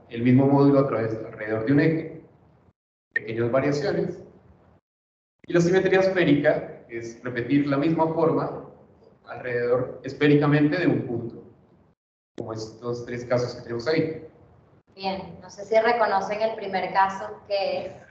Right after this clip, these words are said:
Speaker 2: ¿sí? ¿Sí? Por algo estuvimos dos años encerrados. <laughs> Bien, justamente por algo fue tan viral, ¿sí?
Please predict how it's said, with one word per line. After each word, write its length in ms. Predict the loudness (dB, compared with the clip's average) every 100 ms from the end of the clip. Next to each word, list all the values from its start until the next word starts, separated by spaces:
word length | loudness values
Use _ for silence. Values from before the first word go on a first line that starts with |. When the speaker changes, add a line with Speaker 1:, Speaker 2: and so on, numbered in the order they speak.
| _ _ _ _ _ -20 -20 -12
Speaker 2:
¿sí? 360 | -6 -4 -4 -8 -14 -20 -20 -20 -20 _ _ 0
¿Sí? 340 | 2 2 -2 -14 -20 -6
Por 100 | 0
algo 220 | 2 2
estuvimos 540 | -2 -2 -2 -4 -6 4
dos 380 | 6 6 2 -2 -2 -2
años 240 | -4 -10 -12
encerrados. 920 | -12 -12 -6 -6 -4 -4 -6 -8 -10 -10 -14 -18 -20 -20 _
<laughs> 560 | _ _ _ _ _ _
Bien, 400 | -4 -4 -6 -16 -20 _ -20 -20 _
justamente 1200 | -6 0 2 4 2 2 2 4 4 2 0 -6 0
por 160 | 2
algo 300 | 4 2 0
fue 400 | 2 2 2 -2 -4
tan 280 | 2 2 0
viral, 580 | -4 -2 -2 -2 -8 -12 -18 _
¿sí? 420 | -6 -6 -6 -12